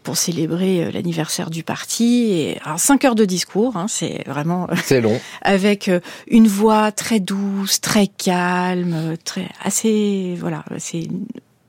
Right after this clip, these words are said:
Speaker 1: étonnant. Et en fait, c'est, je, je, je, je me souviens être allée en deux mille huit sur la tombe de, enfin, sur la tombe, le cénotaphe de Pol Pot, donc là où son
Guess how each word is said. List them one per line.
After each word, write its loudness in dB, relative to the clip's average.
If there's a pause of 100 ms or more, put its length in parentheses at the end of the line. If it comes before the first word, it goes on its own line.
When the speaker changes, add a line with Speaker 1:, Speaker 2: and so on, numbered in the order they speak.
(120)
Speaker 1:
étonnant. -4 (640)
Et 6 (100)
en -2
fait, -2
c'est, 2
je, 0
je, -2
je, -6 (880)
je -2
me 6
souviens 2
être -2
allée 2
en 0
deux 4
mille 4
huit 0
sur -6
la -4
tombe 2
de, -4 (220)
enfin, -6
sur -4
la 2
tombe, -4 (160)
le -4
cénotaphe 0
de -2
Pol -4
Pot, 0
donc -4
là 2
où -2
son -8